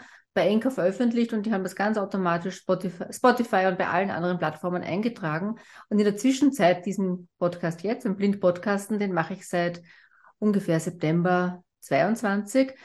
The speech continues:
und da wurde nur automatisch bei Spotify veröffentlicht und alle anderen Plattformen musste ich händisch machen.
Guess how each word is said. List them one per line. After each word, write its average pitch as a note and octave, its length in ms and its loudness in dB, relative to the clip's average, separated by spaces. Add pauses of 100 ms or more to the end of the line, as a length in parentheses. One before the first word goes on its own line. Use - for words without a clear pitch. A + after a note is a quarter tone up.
(160)
und G3 220 -4
da G3 320 4
wurde G#3 200 4
nur G#3 200 2
automatisch F3 680 0
bei F3 160 4
Spotify F#3+ 540 0
veröffentlicht F3+ 680 -4
und G3+ 120 -4
alle F#3 240 2
anderen G3 300 -2
Plattformen F#3+ 460 -2
musste F#3+ 220 -4
ich G3+ 100 -10
händisch G3 360 -4
machen. G#3 460 -2